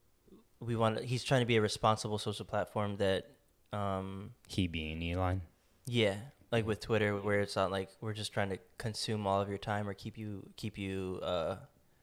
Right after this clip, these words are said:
Speaker 1: locked in and distracted from your responsibilities
Speaker 2: Yeah.
Speaker 1: type of thing. So, like, there's a tons, ton of reasons why, but it seems like that it's not the answer. And
Speaker 2: Mm-hmm.
Speaker 1: <clears throat> he'll probably peel it back or try to figure something else out, but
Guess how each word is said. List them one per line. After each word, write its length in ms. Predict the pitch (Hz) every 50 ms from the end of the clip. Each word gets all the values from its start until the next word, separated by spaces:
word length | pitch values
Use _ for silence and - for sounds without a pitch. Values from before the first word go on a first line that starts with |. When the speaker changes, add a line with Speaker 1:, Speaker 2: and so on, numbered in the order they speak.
| _ _ _ _ _ - -
Speaker 1:
locked 300 | 110 107 101 101 - -
in 160 | 113 104 101
and 80 | 98 98
distracted 480 | 98 98 - - 107 98 98 - 92 -
from 160 | - 95 95
your 80 | 90 90
responsibilities 720 | 87 - - 87 - - - - - 90 85 78 78 80 -
Speaker 2:
Yeah. 60 | 87
Speaker 1:
type 80 | 85
of 60 | - -
thing. 140 | - 80
So, 160 | 110 - 107 95
like, 140 | 95 92
there's 240 | - 127 139 131 - - - - - - - -
a 80 | - 123
tons, 440 | - - - 139 131 147 147 139 147 - -
ton 200 | - - 135 131
of 100 | 139 131
reasons 340 | 135 143 139 147 147 139 131
why, 240 | 131 135 147 160 151
but 380 | 127 120 110 104 98 - - - _ _ _ _ _ _ _ _ _ _ _ _ _ _ _ _ _ _ - -
it 120 | 127 117
seems 240 | - 120 113 107 104
like 120 | 104 -
that 220 | - 104 101 98 - -
it's 160 | 110 - -
not 160 | 113 101 -
the 80 | - -
answer. 400 | 101 98 - - 95 92 120 -
And 540 | - 92 90 92 90 82 80 85 85 82 80 78 - - - -
Speaker 2:
Mm-hmm. 180 | - 190 180 151 127 - - -
Speaker 1:
<clears throat> 200 | - _ _ -
he'll 100 | - 131 123
probably 320 | - 151 143 135 135 131
peel 200 | 107 - 135 123
it 100 | 120 110
back 240 | 104 110 120 120 -
or 100 | 110 104
try 200 | 101 - 117 104
to 60 | 107 104
figure 220 | - 110 107 101
something 280 | - - 101 104 104 104
else 180 | 104 107 - -
out, 200 | 113 110 95 101
but 260 | 101 101 95 -